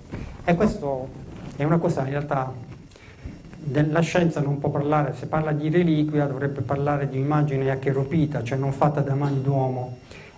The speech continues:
È ovviamente una co-, una cosa che va al di là di quello che la scienza può dire. La scienza cosa può dire? Può dire,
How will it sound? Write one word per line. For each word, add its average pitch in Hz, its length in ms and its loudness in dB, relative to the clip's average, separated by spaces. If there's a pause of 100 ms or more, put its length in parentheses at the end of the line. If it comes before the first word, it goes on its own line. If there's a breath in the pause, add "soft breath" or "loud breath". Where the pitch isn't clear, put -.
È 151 260 2
ovviamente 139 1000 0 (300)
una 135 220 -2
co-, 147 180 -2
una 139 160 0
cosa 156 240 2
che 139 100 0
va 135 120 0
al 135 80 0
di 135 100 -2
là 160 140 4
di 151 100 0
quello 135 240 -2
che 131 220 -4
la 127 100 -4
scienza 135 320 -4
può 143 180 -2
dire. 120 200 -4
La 120 80 0
scienza 165 260 0
cosa 147 240 0
può 160 120 -2
dire? 120 240 -2
Può 190 140 -2
dire, 165 400 2